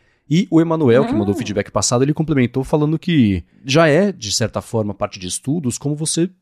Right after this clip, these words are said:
Speaker 1: falou que tem que ser, Bia. Se você paga pra publicar, o artigo vira de acesso livre. Já se você não paga pra publicar, então só tem acesso quem assina a revista, por exemplo.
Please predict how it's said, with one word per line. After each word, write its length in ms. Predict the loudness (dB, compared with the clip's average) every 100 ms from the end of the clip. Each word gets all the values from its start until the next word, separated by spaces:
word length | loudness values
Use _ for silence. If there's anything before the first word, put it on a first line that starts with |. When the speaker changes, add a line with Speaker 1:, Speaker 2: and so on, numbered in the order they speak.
| _
Speaker 1:
falou 300 | -4 -2 -2
que 80 | -4
tem 140 | -6
que 80 | -2
ser, 180 | 0 0
Bia. 340 | -2 -8 -10 _ _ _
Se 120 | -4
você 220 | -2 -4
paga 560 | -4 -2 0 0 0 -2 -2
pra 140 | -2
publicar, 680 | 0 -2 -4 -2 0 0 -4 _ _ _
o 80 | 0
artigo 340 | 0 0 -2 -2
vira 560 | -4 -2 0 0 -2 -6
de 160 | -4
acesso 360 | -4 -2 -4 -2
livre. 440 | -2 -2 -4 -16 _ _ _ _
Já 280 | 0 2 2
se 120 | -2
você 200 | -4 -4
não 120 | -4
paga 280 | -2 -2 -2
pra 100 | -6
publicar, 640 | -8 -6 -4 -2 0 -2
então 300 | -8 -6 -4
só 160 | -4 -6
tem 160 | -4 -4
acesso 360 | -4 -6 -8
quem 200 | -6 -6
assina 500 | -4 -4 -4 -4 -4
a 40 | 0
revista, 440 | 0 2 0 -2
por 160 | -8 -8
exemplo. 400 | -8 -10 -14